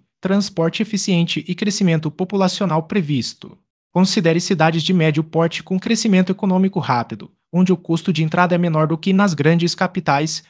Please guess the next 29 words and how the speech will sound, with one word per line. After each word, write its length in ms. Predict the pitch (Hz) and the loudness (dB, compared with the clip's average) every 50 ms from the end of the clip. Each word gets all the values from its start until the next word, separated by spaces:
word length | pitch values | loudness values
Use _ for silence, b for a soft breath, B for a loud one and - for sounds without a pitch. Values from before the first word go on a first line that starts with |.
| b b b | b b b
mantendo 340 | 160 160 156 160 170 165 160 | -2 0 0 0 0 0 2
demanda 360 | 151 170 175 175 175 175 185 | 0 2 2 2 2 0 0
por 160 | 185 - 175 | -2 0 -2
aluguel. 580 | 160 147 156 160 151 147 127 110 98 87 - _ _ _ _ _ _ _ - | 0 0 0 0 0 0 0 0 -2 -6 -10 _ _ _ _ _ _ _ -2
Evite 320 | 175 147 170 156 - - | 2 2 2 2 4 2
áreas 240 | 139 127 131 135 - | 4 4 2 0 -2
com 140 | - 147 139 | -2 -2 -2
promessas 520 | - 180 180 170 160 160 156 165 151 156 | 0 0 2 2 2 2 2 0 0 2
não 120 | 156 165 | 0 0
cumpridas. 840 | 165 - 151 135 - 139 131 117 110 104 113 113 - - - - _ _ _ _ _ _ _ | 2 0 -2 -2 0 0 0 0 0 -2 -4 -6 -6 -6 -8 -8 _ _ _ _ _ _ _
Feie 200 | _ 151 139 156 | _ 4 6 6
um 40 | 175 | 6
roteiro 380 | 165 180 180 175 165 165 175 165 | 6 4 4 4 4 4 4 2
simples, 480 | - - 175 165 160 156 147 143 - | 4 4 4 2 4 2 0 -2 -2
pesquise, 720 | - _ _ 147 135 - - 156 151 139 143 190 190 196 - | -8 _ _ -2 -2 0 2 2 2 4 2 0 0 -2 -4
visite, 520 | - 143 160 143 156 175 196 - - 180 160 - | 2 2 4 4 6 4 4 4 0 -2 0 0
estime 340 | 180 - - - - 180 175 | 0 2 2 4 4 4 6
aluguel, 540 | 180 175 180 170 160 143 127 123 131 - _ _ _ | 6 4 4 4 4 4 4 4 0 -2 _ _ _
calcule 380 | - 151 156 156 185 196 202 | 0 0 2 4 4 6 6
retorno, 560 | 185 190 185 - 151 131 120 107 107 110 98 - _ _ _ | 6 6 4 4 4 4 4 2 0 -4 -8 -10 _ _ _
negocie 400 | 139 139 135 170 165 - 151 147 | -2 2 2 2 2 4 2 2
e 60 | 156 | 2
feche. 500 | 156 - - 120 107 104 107 - - - _ _ _ _ _ _ _ _ - | 0 0 0 0 0 0 -2 -6 -6 -8 _ _ _ _ _ _ _ _ -4
Use 220 | 190 202 233 226 | -2 0 0 -2
fontes 420 | 220 - 208 214 202 - 196 - | -2 0 -2 -2 -2 -2 -4 -4
públicas 460 | - - 175 160 156 165 156 - 156 - | -2 -4 -4 -2 -2 -2 -2 -2 -2 -2
sobre 320 | - - 196 185 202 190 | 0 -2 -2 0 2 2
obras 260 | 165 165 180 185 - | 2 2 0 -2 -2
próximas, 640 | - - 170 170 170 - - 151 139 135 139 - | 0 0 2 2 2 0 -4 -6 -6 -6 -8 -10